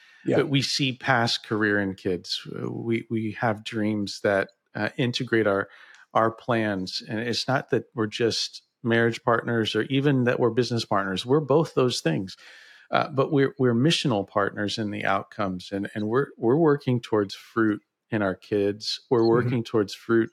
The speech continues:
Speaker 2: in the opportunities that we've got. So what that looks like is everything from spending intentional time. Uh, we do, uh, best days with our kids where we spend time twenty-four hours, sometimes a little more,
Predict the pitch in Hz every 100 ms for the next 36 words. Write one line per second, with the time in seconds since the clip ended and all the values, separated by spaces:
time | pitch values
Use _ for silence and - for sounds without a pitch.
0 | - 123 117 107 101 101 - 107 104 101
1 | 90 104 98 - 101 - 117 - - 113
2 | - 107 113 113 - - 101 101 101 95
3 | - - - _ _ - 117 117 110 120
4 | 107 101 - 110 101 98 98 101 - -
5 | 113 110 107 104 95 95 117 110 - 117
6 | 107 - 104 107 110 110 - - _ _
7 | 107 101 113 120 110 104 107 104 - _
8 | - - - 113 113 - - 120 117 117
9 | 120 107 - 113 113 - - 104 98 101
10 | 104 104 - 107 101 - 107 104 101 -
11 | _ 123 113 - 110 104 107 107 104 -
12 | - _ _ _ - - 98 - - 120
13 | 110 113 110 107